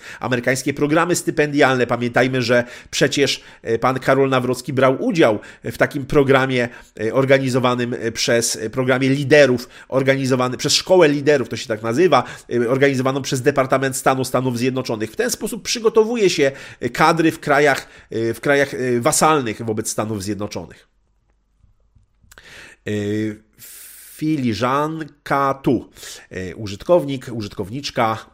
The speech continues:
Mm, panie doktorze, czy jako zwykli obywatele mamy jakikolwiek wpływ na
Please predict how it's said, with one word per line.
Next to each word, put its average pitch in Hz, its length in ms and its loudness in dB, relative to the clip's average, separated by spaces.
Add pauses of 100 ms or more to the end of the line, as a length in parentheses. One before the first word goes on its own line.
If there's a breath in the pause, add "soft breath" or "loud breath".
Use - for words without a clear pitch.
(160)
Mm, 92 380 -18
panie 147 200 2
doktorze, 139 360 0
czy - 160 -4
jako 151 240 2
zwykli 139 300 -2
obywatele 127 400 2
mamy 139 160 0
jakikolwiek 139 560 0
wpływ 147 300 -4
na 127 200 2